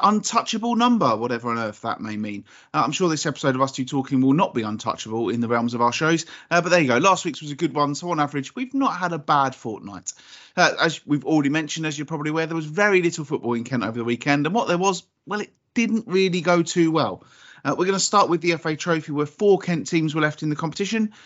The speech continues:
but one of them went out on Saturday and two more followed on Tuesday night, leaving just Maidstone United standing, and their reward in the next round is a trip to National League leaders Notts County. Uh, we will start with Saturday's losers, Folkestone Invicta,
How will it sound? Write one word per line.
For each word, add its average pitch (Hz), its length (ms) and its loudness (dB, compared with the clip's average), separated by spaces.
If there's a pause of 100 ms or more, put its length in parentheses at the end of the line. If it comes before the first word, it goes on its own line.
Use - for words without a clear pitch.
(220)
but 214 100 2
one 269 100 8
of 180 120 0
them 139 80 2
went 127 120 4
out 120 120 0
on 123 80 -6
Saturday 135 480 -2
and 127 200 -2
two 135 220 2
more 117 180 0
followed 110 300 -4
on 107 140 -6
Tuesday 98 400 -8
night, 92 200 -10
leaving 127 280 2
just 160 260 0
Maidstone 139 400 2
United 135 380 2
standing, 180 440 0 (440)
and 214 160 2
their 202 100 2
reward 151 340 2
in 139 120 -2
the 139 80 2
next 143 240 -2
round 135 260 2
is 151 140 -4
a 131 60 -8
trip - 240 -6
to 113 260 -6
National 107 380 -8
League 104 140 -10
leaders 98 360 -8
Notts 98 220 -10
County. - 440 -8 (300)
Uh, 143 120 6
we 208 120 6
will 196 80 0
start 190 240 4
with 170 100 -2
Saturday's 165 540 -2
losers, 123 320 0
Folkestone 165 360 -4
Invicta, 113 360 -6